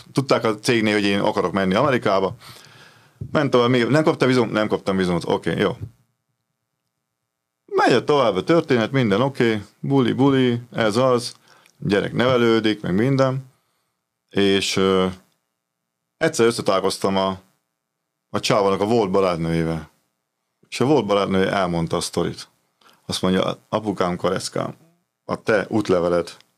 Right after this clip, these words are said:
ott volt az összes papíroddal fél évig a csávónak a fiókjába. A kétszázezerből, azt mondja, csinált mindjárt egy ötvenezeres bulit." Azt mondja, mindenki ott ünnepelt.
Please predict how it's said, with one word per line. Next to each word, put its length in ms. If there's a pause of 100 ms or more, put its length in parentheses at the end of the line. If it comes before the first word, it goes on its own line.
(880)
ott 220
volt 420 (100)
az 140
összes 300
papíroddal 580
fél 240
évig 280
a 180 (460)
csávónak 460
a 40
fiókjába. 720 (840)
A 100
kétszázezerből, 880
azt 280
mondja, 60
csinált 300
mindjárt 260
egy 60
ötvenezeres 460
bulit." 420 (1080)
Azt 140
mondja, 200
mindenki 380
ott 180
ünnepelt. 640